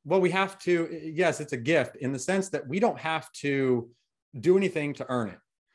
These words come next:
Okay, he, he gives it to us as a free gift. So if we just look at Ephesians two, eight through nine, uh, we're saved by grace through faith, and it's not of ourselves, it's, it's not of works, lest any man should boast. So it's not something that we did. It's not like we, we just did so many things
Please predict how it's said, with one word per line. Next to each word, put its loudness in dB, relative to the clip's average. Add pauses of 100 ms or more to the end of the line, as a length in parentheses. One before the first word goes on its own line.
(220)
Okay, 4
he, -4
he -4
gives 4
it -2
to 2
us 0
as -6
a -4
free -2
gift. 0
So -4
if -2
we -2
just -10
look -2
at 0
Ephesians -2
two, -2
eight -2
through 0
nine, 0 (280)
uh, 2
we're -2
saved 0
by 0
grace -2
through -4
faith, 0 (260)
and -2
it's -8
not 0
of 0
ourselves, 0
it's, -8
it's -12
not -2
of -8
works, 0
lest -10
any -2
man -4
should -16
boast. 0 (320)
So -4
it's 0
not 4
something 2
that -4
we -2
did. 2
It's -6
not 0
like 0
we, -4
we -2
just -4 (520)
did 0
so 2
many 2
things 0